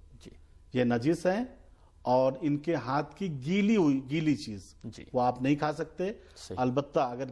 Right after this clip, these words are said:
Speaker 2: گیلے ہاتھ سے مس بھی کر دیا
Speaker 1: جی۔
Speaker 2: تو ہاتھ کا دھلنا آپ کے لیے ضروری ہو جائے
Speaker 1: ضروری
Speaker 2: گا۔
Speaker 1: ہو جائے گا، بے شک۔ چونکہ جو
Speaker 2: تو
Speaker 1: نجاست بیان کی گئی تھی اس میں ایک کافر بھی۔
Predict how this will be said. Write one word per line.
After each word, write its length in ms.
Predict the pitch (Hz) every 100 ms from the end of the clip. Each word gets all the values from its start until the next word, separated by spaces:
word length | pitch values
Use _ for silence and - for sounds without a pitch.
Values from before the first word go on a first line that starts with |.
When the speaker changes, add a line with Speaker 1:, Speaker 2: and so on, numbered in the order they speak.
| 117
Speaker 2:
گیلے 260 | 135 147
ہاتھ 220 | 139 143
سے 100 | 135
مس 280 | 143 165 190
بھی 120 | 151
کر 200 | 123 123
دیا 380 | 104 113 120 151 -
Speaker 1:
جی۔ 180 | 110 98
Speaker 2:
تو 140 | 82 131
ہاتھ 260 | 127 139 -
کا 100 | 131
دھلنا 380 | 117 113 139 139
آپ 160 | 127
کے 60 | 120
لیے 180 | 117 156
ضروری 440 | 131 131 135 143
ہو 140 | 123 107
جائے 180 | 107
Speaker 1:
ضروری 160 | 104 87
Speaker 2:
گا۔ 40 |
Speaker 1:
ہو 60 | 92 -
جائے 180 | 110
گا، 40 | 113
بے 140 | 95
شک۔ 260 | - - - - - - -
چونکہ 200 | - 143
جو 140 | 135 139
Speaker 2:
تو 60 |
Speaker 1:
نجاست 400 | 131 117 113 139
بیان 200 | 139 131
کی 160 | 131 139
گئی 120 | 143
تھی 100 | 147
اس 120 | 143
میں 60 | 143
ایک 120 | 139
کافر 240 | 151 160 185
بھی۔ 160 | 120